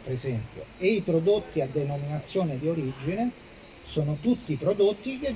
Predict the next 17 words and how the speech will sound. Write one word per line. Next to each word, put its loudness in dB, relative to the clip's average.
godono 4
di 2
una 4
certificazione, -2
che 0
vuol 2
dire 2
che 4
il 4
Ministero 2
dell'Agricoltura 2
per -2
questi 2
prodotti 0
ha -2
delegato, 0
autorizzandoli, 2